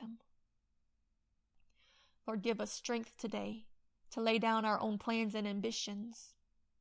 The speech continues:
our own wants and intentions, our agendas and desire for attention and acceptance. Help us to pick up our cross daily and follow after Jesus, because your ways are not our ways.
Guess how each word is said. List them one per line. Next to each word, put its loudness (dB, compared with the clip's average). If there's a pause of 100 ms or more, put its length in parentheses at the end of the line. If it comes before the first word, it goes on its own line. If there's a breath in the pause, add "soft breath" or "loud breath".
(340)
our 4
own 4
wants 0 (140)
and 0
intentions, -4 (640)
our 4
agendas 0
and 0
desire 2
for 0
attention -4
and -4
acceptance. -8 (800)
Help 2
us -4
to -8
pick -2
up -2
our 0
cross -4
daily -4 (640)
and -6
follow -2
after -12
Jesus, -10 (800)
because -4
your -2
ways 0
are -2
not 2
our -2
ways. -4